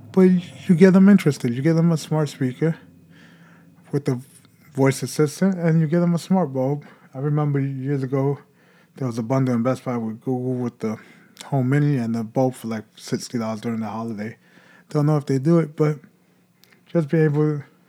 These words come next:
to set scenes. You can do, if I leave the house, turn off the lights, you know, things like that. But it's just a cool thing, and they can have fun asking nonsensical questions about ages of actors, you know,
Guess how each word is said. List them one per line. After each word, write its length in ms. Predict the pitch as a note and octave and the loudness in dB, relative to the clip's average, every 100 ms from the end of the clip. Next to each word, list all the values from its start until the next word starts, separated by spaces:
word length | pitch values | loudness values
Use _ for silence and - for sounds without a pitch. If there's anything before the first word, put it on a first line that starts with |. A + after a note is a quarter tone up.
| - - | -20 -6
to 200 | C3 A#2+ | -6 -4
set 280 | - B2+ | -2 -2
scenes. 600 | - C#3+ C3+ C3+ C#3 C3+ - _ _ _ _ _ _ _ _ | -2 -2 2 2 0 -4 -12 _ _ _ _ _ _ _ _
You 100 | C3 | -6
can 200 | C3 B2+ | -4 -2
do, 280 | B2+ B2+ B2 - _ _ | 0 0 -4 -12 _ _
if 240 | B2 B2 - | -10 -8 -6
I 80 | A#2 | -4
leave 160 | A#2+ | -4
the 100 | A2 | -4
house, 400 | A2+ B2+ B2 B2 | -4 -2 -4 -6
turn 240 | - G2+ A2 | -12 -8 -8
off 200 | G#2+ - | -8 -10
the 100 | G#2 | -6
lights, 280 | B2+ A#2+ | -4 -2
you 60 | F#3+ | 2
know, 160 | G#3+ G#3+ | 2 2
things 280 | - F#3 | 2 2
like 160 | F3+ D#3 | 2 0
that. 260 | C#3+ D#3+ - - - - _ | 0 -2 -6 -20 -20 -20 _
But 120 | - G3+ | 0 2
it's 120 | D#3+ | 4
just 180 | G3 - | 2 0
a 60 | |
cool 240 | D3 F3 D#3+ | 2 2 4
thing, 260 | E3 D#3 | 2 2
and 140 | D3+ C#3 | 2 0
they 80 | |
can 140 | C#3 C3+ | -2 -2
have 260 | B2+ C3 | -2 -4
fun 260 | - C#3 C3+ | -4 -2 -2
asking 460 | A2+ B2 - C3 A#2 _ _ _ - | -4 -8 -6 -10 -10 _ _ _ -4
nonsensical 840 | C3+ A#2 - C3+ C3 C3 - B2 | -2 -2 -4 -4 -4 -6 -2 -4
questions 640 | A#2+ - F#2+ - G2 - - _ _ _ _ _ _ _ | -4 -10 -10 -10 -14 -16 -20 _ _ _ _ _ _ _
about 240 | F2 F#2 | -10 -8
ages 560 | E2 C3 C#3 C3+ C3 A#2 | -4 -2 -2 0 -2 -2
of 120 | G#2+ | -6
actors, 540 | G#2+ B2 - B2+ A#2+ A2 | -4 -4 -4 -4 -4 -6
you 80 | |
know, 300 | A#2 A#2+ B2 | -8 -6 -8